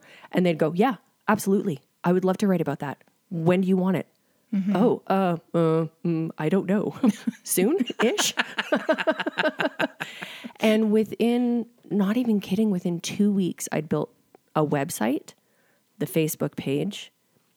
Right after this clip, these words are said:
Speaker 1: and I'd started, um, telling people about the contributors
Speaker 2: Mm-hmm.
Speaker 1: specifically. And within two weeks, I had twenty-five people who were a hard yes.
Speaker 2: Wow.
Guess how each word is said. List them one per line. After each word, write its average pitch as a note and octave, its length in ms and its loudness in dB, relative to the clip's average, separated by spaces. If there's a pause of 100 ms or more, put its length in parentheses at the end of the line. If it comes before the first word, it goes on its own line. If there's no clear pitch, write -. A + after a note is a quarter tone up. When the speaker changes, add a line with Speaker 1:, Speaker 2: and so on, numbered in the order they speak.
Speaker 1:
and E3 160 2
I'd D3+ 160 0
started, D#3 460 -2 (380)
um, D3 580 -4
telling E3+ 320 0
people D3+ 340 -4
about C#3+ 380 -2 (360)
the E3 160 -4
contributors D#3 840 -4 (560)
Speaker 2:
Mm-hmm. G3+ 200 0
Speaker 1:
specifically. D#3+ 800 -2 (600)
And D#3+ 600 0 (100)
within D#3+ 640 -2
two G3 320 -2
weeks, D#3+ 420 -4
I - 60 -4
had D#3+ 220 -8
twenty-five D#3 880 -4
people C#3 400 -2
who D3+ 180 0
were B2 320 -4 (220)
a D3+ 60 -2
hard C#3+ 440 -2
yes. - 480 -8 (420)
Speaker 2:
Wow. E3+ 380 -6